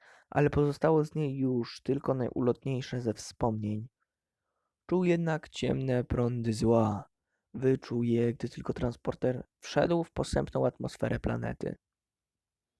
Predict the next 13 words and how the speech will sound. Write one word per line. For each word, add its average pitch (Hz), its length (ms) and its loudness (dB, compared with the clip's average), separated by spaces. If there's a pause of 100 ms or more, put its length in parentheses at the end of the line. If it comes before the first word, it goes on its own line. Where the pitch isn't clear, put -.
(600)
Z - 140 -10
miejsca, 165 540 2
w - 80 -6
którym 139 400 0
stał, 139 720 2
widział 147 640 4
inne 196 280 2
świątynie 147 880 4
rozproszone 139 720 2
po - 140 -4
pustynnej 143 640 -2
powierzchni 123 580 0
świata. - 560 -6